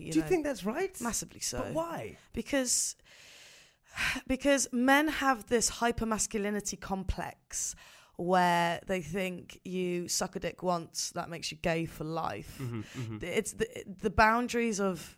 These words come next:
Speaker 1: men being able to experiment with their sexuality and not be classed as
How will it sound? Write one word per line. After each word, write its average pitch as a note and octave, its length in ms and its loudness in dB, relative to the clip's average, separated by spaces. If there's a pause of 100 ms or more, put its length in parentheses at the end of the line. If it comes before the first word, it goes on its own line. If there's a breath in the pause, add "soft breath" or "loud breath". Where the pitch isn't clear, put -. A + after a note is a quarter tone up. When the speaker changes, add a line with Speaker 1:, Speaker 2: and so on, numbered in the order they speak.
(180)
Speaker 1:
men F#3 440 0
being F3 200 -2
able E3+ 320 -4
to E3 160 -6 (100)
experiment F3 640 -2
with - 120 -8
their E3+ 100 -4
sexuality E3+ 800 -4 (300 loud breath)
and E3+ 180 -4
not F3+ 200 -4
be E3 120 -4
classed - 600 -4 (560 loud breath)
as D#3 420 0